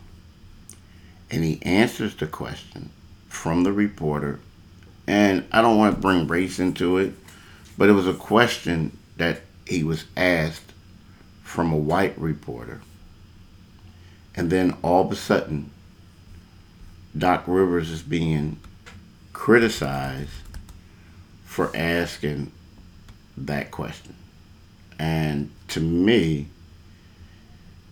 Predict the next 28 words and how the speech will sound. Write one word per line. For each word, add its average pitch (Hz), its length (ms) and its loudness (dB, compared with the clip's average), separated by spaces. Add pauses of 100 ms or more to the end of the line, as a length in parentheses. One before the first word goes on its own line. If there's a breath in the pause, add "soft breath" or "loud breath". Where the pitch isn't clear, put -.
(960)
it, 85 460 2
it 78 240 0
doesn't 78 400 -2
make 69 220 -6
any 69 300 -6
sense - 540 -16
at 60 220 -10
all. - 240 -14 (720)
I 85 80 0
mean, 87 240 4
when 87 120 4
I 92 120 4
look 98 300 2
at 101 140 0
stuff - 360 -2
like 78 260 -4
that, 71 300 -6 (100)
I 80 100 2
believe 78 580 -2
we 87 120 -2
still 82 400 0
have 73 260 -2
a, 71 160 -2 (160)
a 71 120 -2
long 73 500 2
way 73 180 0
to 69 100 -6
go. 67 300 -4